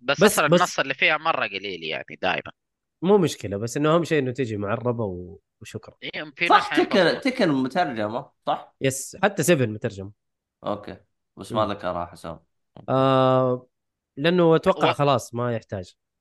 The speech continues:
Speaker 2: إيه، مترجمة، مترجمة، آه، حسام، مترجمة اللعبة ترى. إذا أنت ما
Speaker 1: مو
Speaker 2: تدري،
Speaker 1: أنا،
Speaker 2: أنا أقول لك.
Speaker 1: أسامة، أسامة، أسامة
Speaker 2: أسامة.
Speaker 1: يتكلم عن،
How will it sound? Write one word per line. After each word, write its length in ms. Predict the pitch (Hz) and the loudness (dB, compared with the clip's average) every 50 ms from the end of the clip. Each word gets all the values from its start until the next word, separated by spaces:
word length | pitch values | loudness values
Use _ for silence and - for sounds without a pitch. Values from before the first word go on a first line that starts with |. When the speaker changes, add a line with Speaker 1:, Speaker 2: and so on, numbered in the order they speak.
| _ _ _ _ - | _ _ _ _ 4
Speaker 2:
إيه، 120 | 160 190 | 4 4
مترجمة، 380 | 175 143 214 226 185 143 127 113 | 6 6 6 4 6 4 2 2
مترجمة، 600 | 104 - 151 139 117 117 104 101 98 95 95 87 - 101 | 2 4 4 4 4 0 -4 -4 -6 -8 -10 -12 -10 -8
آه، 200 | 107 107 101 - | -6 -4 -6 -6
حسام، 260 | - - 107 98 98 | -4 -4 -4 -4 -4
مترجمة 540 | 104 120 131 120 147 139 117 101 104 101 101 | -4 -6 -2 0 2 2 2 0 -2 -4 -4
اللعبة 240 | 98 92 90 92 | -6 -8 -10 -14
ترى. 160 | 90 - 95 - 123 - - 123 | -16 -18 -20 -20 -20 -14 -6 -2
إذا 140 | 120 131 | 0 0
أنت 140 | 143 135 139 | 2 2 2
ما 100 | 135 143 | 2 2
Speaker 1:
مو 60 | 139 | 2
Speaker 2:
تدري، 140 | 139 151 120 | 2 2 2
Speaker 1:
أنا، 180 | 123 - 170 135 | 2 2 2 2
Speaker 2:
أنا 80 | 123 | 0
أقول 140 | 117 110 98 | -2 -4 -4
لك. 20 | 95 | -4
Speaker 1:
أسامة، 360 | 95 123 113 107 101 98 - _ _ _ _ | -4 -4 -4 -4 -8 -14 -20 _ _ _ _
أسامة، 460 | _ - - 113 110 92 78 76 78 | _ -10 -8 -6 -6 -6 -8 -10 -18
أسامة 240 | - - - 90 90 | -14 -8 -6 -2 2
Speaker 2:
أسامة. 280 | - 160 180 190 175 | 4 6 6 6 6
Speaker 1:
يتكلم 220 | 147 117 90 87 85 | 6 4 2 0 -4
عن، 440 | 82 80 - 82 82 80 80 78 | -6 -6 -10 -14 -14 -14 -16 -18